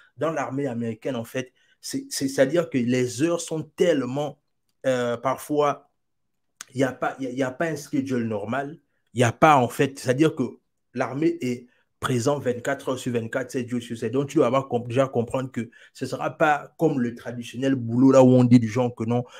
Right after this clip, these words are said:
voilà, je travaille à telle ou telle heure et puis je rentre chez moi, je peux faire ce que je peux faire. Non, c'est pas ça.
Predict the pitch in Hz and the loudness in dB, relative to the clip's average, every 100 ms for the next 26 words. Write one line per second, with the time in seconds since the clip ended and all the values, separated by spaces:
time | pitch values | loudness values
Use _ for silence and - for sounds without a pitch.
0 | - 107 120 123 127 110 117 120 113 135 | -12 -4 -2 -2 -4 -6 -2 -2 -2 -6
1 | 123 117 135 127 123 120 107 120 123 123 | -6 -6 -2 0 0 -2 -4 0 0 2
2 | 120 - 123 120 123 113 123 123 - 120 | 0 0 0 2 2 0 -6 -6 -4 -4
3 | - - 117 123 117 123 120 135 - _ | -4 -10 -8 -8 -6 -8 -6 -8 -8 _
4 | _ _ 110 - 127 - - - | _ _ -12 -2 -2 -2 -8 -12